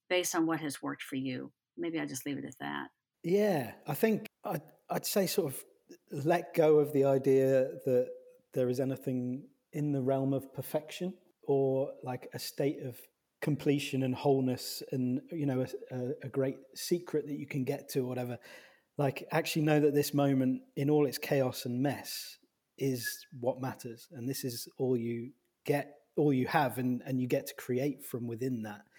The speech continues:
Speaker 2: And you can make the, the world a tiny bit better in tiny little ways if you commit to that over time,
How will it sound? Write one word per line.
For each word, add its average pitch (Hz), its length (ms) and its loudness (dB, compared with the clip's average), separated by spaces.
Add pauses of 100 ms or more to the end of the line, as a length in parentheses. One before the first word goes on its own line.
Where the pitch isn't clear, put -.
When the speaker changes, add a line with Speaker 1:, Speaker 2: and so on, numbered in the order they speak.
(200)
Speaker 2:
And 127 100 -8
you 120 80 -6
can 123 180 -6
make 135 180 -2 (140)
the, 120 180 -4 (300)
the 131 100 2
world 127 520 4 (520)
a - 60 -6
tiny 165 240 2
bit 135 160 0
better 127 320 -4
in 113 200 -10
tiny 123 280 -4
little 117 240 -6
ways 104 560 -8 (420)
if - 180 -10
you 127 60 -6
commit 123 340 -6 (460)
to 131 140 -2
that 113 300 -8 (200)
over 135 280 0
time, 113 480 -10